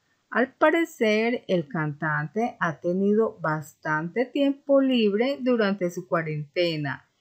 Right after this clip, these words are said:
y decidió cambiar radicalmente de look. Primero se quitó la barba y luego se rapó. Sin duda, estos cambios generaron varios comentarios entre sus seguidores.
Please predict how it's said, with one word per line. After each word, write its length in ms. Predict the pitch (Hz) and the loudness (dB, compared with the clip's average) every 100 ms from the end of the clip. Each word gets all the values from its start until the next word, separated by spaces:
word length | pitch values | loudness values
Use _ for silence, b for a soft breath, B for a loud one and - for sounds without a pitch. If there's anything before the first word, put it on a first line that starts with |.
| _ _ - | _ _ 0
y 160 | 233 | 2
decidió 680 | 190 185 175 - 170 160 143 | 4 4 2 -2 -4 -2 -2
cambiar 680 | 180 185 208 214 233 285 311 - | -2 0 2 2 2 0 -4 -10
radicalmente 1200 | 196 185 180 165 156 151 156 151 175 226 - 269 | -8 0 2 2 -2 -4 -4 -4 -4 -6 0 0
de 220 | 240 175 | 2 2
look. 460 | 165 190 180 147 - _ _ _ _ - | 2 2 2 0 -18 _ _ _ _ -4
Primero 720 | 294 330 294 240 233 247 - | -2 0 0 2 0 -2 -6
se 220 | - 190 | -4 -4
quitó 340 | - 165 170 143 | -4 -6 -4 0
la 200 | 143 156 | 0 2
barba 600 | 180 175 156 139 143 _ _ _ | 2 0 -2 -6 -8 _ _ _
y 180 | - 277 | -2 0
luego 600 | 285 240 202 202 233 - - | 2 2 2 2 -2 -6 -4
se 220 | 196 175 | 0 2
rapó. 760 | 165 135 - 202 202 156 147 _ _ _ | 2 -2 -2 2 2 0 -6 _ _ _
Sin 380 | _ - 202 180 | _ 2 2 2
duda, 580 | 160 156 151 165 240 - | 0 -2 0 -2 -2 -4
estos 500 | 190 175 - 185 208 | -4 -4 -4 -4 -4
cambios 560 | - 269 285 285 320 330 - - | -2 2 2 2 0 -4 -10 -2
generaron 760 | 185 175 151 151 147 185 214 - | 0 0 0 0 0 0 -4 -6
varios 760 | 151 156 156 170 196 262 277 | -6 -4 0 0 0 -2 -2
comentarios 880 | 277 240 185 180 180 185 233 285 - - | 0 2 0 0 0 2 2 0 -4 -6
entre 480 | 185 180 175 156 | -4 -4 -4 -4
sus 380 | 143 - 196 240 | -4 0 0 0
seguidores. 1000 | - 269 262 262 247 185 160 143 135 _ | -2 -2 -2 -2 2 2 2 -2 -6 _